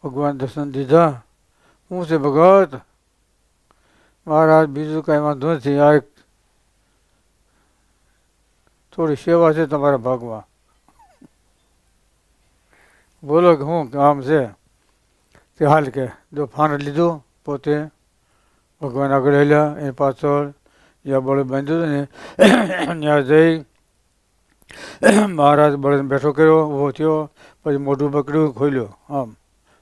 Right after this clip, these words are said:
"બોલ કેટલા છે?" એક, બે, ત્રણ, ચાર, પાંચ, છ, સાત ને આઠ, પાંચસો વર ગણ. એવા ત્રણ વર, કેવું કહેવાય? ત્રણ વર ગણાવ્યો.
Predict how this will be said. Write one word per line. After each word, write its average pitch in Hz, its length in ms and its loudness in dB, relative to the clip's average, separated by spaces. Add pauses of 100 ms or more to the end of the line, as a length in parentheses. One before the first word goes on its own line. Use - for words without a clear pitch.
(100)
"બોલ 139 140 -6
કેટલા 151 340 4
છે?" 131 400 -6 (1080)
એક, 143 320 2
બે, 135 400 -2
ત્રણ, 135 400 -4
ચાર, 131 440 -2
પાંચ, 135 400 -8
છ, 131 360 -8
સાત 131 300 -8
ને 135 60 -10
આઠ, 135 320 0 (400)
પાંચસો 151 300 -2
વર 131 100 -4
ગણ. 113 200 -8 (1040)
એવા 131 180 -6
ત્રણ 165 300 0
વર, 139 120 -2
કેવું 151 340 -6
કહેવાય? 143 320 -6 (640)
ત્રણ 151 180 2
વર 127 120 -2
ગણાવ્યો. 123 380 -6